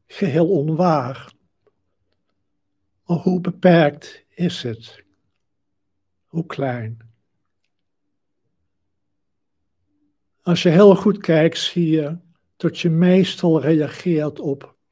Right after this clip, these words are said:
wat gebeurt buiten jezelf, in jezelf.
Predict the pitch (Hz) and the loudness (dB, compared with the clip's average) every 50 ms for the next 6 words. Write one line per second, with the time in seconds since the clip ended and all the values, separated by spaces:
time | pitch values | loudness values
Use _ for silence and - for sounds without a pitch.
0 | _ - 180 165 160 - - - - 143 - - 151 131 113 113 110 113 - - | _ -4 -4 -4 -4 -6 -12 -16 -16 -12 -8 -6 -6 -4 -6 -6 -10 -14 -20 -20
1 | _ _ _ _ _ _ _ _ _ _ _ _ _ _ _ _ _ _ - 139 | _ _ _ _ _ _ _ _ _ _ _ _ _ _ _ _ _ _ -6 -4
2 | 127 127 131 127 - 139 135 131 123 - - 139 120 117 123 123 117 - - _ | -4 -4 -4 -6 -6 -6 -6 -6 -6 -6 -8 -8 -6 -8 -8 -10 -14 -18 -20 _
3 | _ _ _ _ _ _ _ _ _ _ _ _ _ _ _ _ _ _ _ _ | _ _ _ _ _ _ _ _ _ _ _ _ _ _ _ _ _ _ _ _
4 | _ _ _ _ _ _ _ _ _ _ _ _ 170 156 151 139 120 117 113 - | _ _ _ _ _ _ _ _ _ _ _ _ -6 -4 -4 -4 -6 -8 -8 -10
5 | - 117 107 107 113 113 113 - - | -12 -14 -16 -16 -18 -20 -20 -20 -20